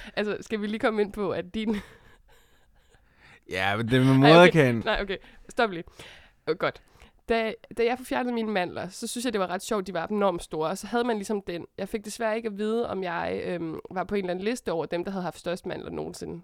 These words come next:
Speaker 1: Men jeg ved, at du, da du blev født, har en historie.
Speaker 2: Ja, men, men jeg må sige, at jeg tror, min mor har fortalt den i, i et lidt lystigt øjeblik, fordi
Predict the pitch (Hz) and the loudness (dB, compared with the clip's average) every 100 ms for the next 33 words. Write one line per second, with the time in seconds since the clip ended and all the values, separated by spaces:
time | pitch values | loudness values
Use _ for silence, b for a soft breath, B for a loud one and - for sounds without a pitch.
0 | - 202 247 262 - 269 277 _ _ _ | -4 -2 0 -2 -2 -2 -4 _ _ _
1 | 202 214 220 - 240 226 - _ b b | -4 -2 -4 0 0 0 -8 _ b b
2 | - 208 208 185 180 127 - 104 110 110 | -2 0 0 0 -4 -4 -8 -6 -2 4
3 | 117 131 139 143 - - 139 139 139 131 | 4 6 4 2 0 -6 -2 0 -2 -2
4 | 139 143 - - 151 165 175 160 - 135 | 0 -2 -4 -6 -4 -2 -4 -6 -4 -2
5 | 135 135 - - 160 147 135 131 127 135 | -2 -2 -4 0 0 2 0 0 0 0
6 | 143 - 117 120 117 117 - - 135 - | -2 -4 -4 -2 -2 -4 -6 -2 -2 -4
7 | 120 110 92 - 117 104 _ 123 113 120 | -8 -8 -8 -6 -6 -6 _ -8 -6 -4
8 | 120 147 - 127 110 110 110 113 110 - | 0 0 0 -2 0 0 0 -2 -4 -4
9 | 110 - 131 127 123 | -10 -8 -4 -4 -4